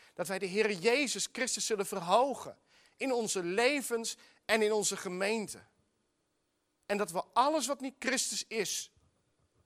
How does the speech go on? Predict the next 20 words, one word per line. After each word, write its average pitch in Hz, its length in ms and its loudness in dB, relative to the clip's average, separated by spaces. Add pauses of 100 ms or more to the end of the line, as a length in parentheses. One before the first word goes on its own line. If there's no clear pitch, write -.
(260)
zullen 190 320 0 (100)
uitbannen 180 680 4 (420)
uit 277 360 6
de 240 80 -8
gemeente, 202 580 -4 (800)
zodat 180 420 -2
u 269 480 0
meer 185 480 4 (140)
aan 160 280 0 (100)
uw 233 420 -2 (460)
eer 143 360 -2 (200)
komt. 107 400 -12 (1500)
Heer, 190 220 -4
u 214 80 -8
kent 226 300 0
ons 143 120 -6
zoals 156 180 -2
we 147 80 -8
hier 135 160 -6
zitten. 117 340 -10